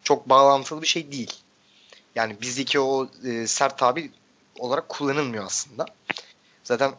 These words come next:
e, Tugay çok güzel söyledi. Hani bu, bu kelime bir şey olmuş olsa, hani İngiltere'de İngiltere'deki gibi, ya Türkiye'deki gibi İngiltere'de uygulanmış olsa İngiltere'de oyuncu kalmaz sahada. Şimdi bizim bir standart belirlememiz gerekiyor.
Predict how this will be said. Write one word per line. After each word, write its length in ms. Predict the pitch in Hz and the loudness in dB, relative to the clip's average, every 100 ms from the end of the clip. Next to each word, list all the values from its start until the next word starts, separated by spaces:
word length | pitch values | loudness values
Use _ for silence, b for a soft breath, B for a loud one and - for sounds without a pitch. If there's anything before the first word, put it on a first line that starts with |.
| 117 | -8
e, 300 | 113 113 113 | -6 -6 -8
Tugay 260 | - 131 131 | -2 0 0
çok 200 | 131 117 | -2 -4
güzel 160 | 127 | -4
söyledi. 340 | 151 123 107 104 | -2 -4 -6 -8
Hani 200 | 107 98 107 _ _ | -10 -12 -18 _ _
bu, 420 | 107 107 _ - | _ -20 _ -20
bu 40 | 117 | -8
kelime 460 | 123 120 123 123 - _ b b b b _ _ _ - | -4 0 2 2 -2 _ b b b b _ _ _ -2
bir 60 | |
şey 140 | - 120 | 0 2
olmuş 260 | 120 123 | 0 -2
olsa, 360 | 143 139 185 185 _ _ _ | -2 0 -2 -4 _ _ _
hani 160 | 110 107 | -20 -16
İngiltere'de 640 | 107 107 127 123 117 107 - _ _ 113 - _ - _ - | -14 -6 0 0 0 -4 -10 _ _ -20 -20 _ -20 _ -12
İngiltere'deki 600 | 135 127 123 143 139 139 | -8 -4 2 2 2 -2
gibi, 160 | 139 127 | -2 -2
ya 80 | 120 | -2
Türkiye'deki 580 | - 165 165 151 147 | -2 0 0 0 -2
gibi 140 | 147 151 | -2 0
İngiltere'de 480 | 127 135 127 156 147 | 0 -2 0 2 2
uygulanmış 440 | 139 151 208 - | 2 2 2 0
olsa 200 | 175 - | -2 -2
İngiltere'de 420 | 127 151 175 143 | -4 -4 -2 0
oyuncu 240 | 120 139 143 | 0 0 0
kalmaz 320 | 113 101 90 | 0 0 -2
sahada. 340 | - 95 90 - _ b b b b b b b b b b | -2 -2 -6 -16 _ b b b b b b b b b b
Şimdi 180 | 156 165 | -6 -4
bizim 220 | 233 226 | -4 0
bir 40 | |
standart 480 | 220 - 202 202 196 | 0 2 4 4 2
belirlememiz 340 | 185 185 175 | 0 0 -2
gerekiyor. 340 | 123 110 - | -4 -4 -6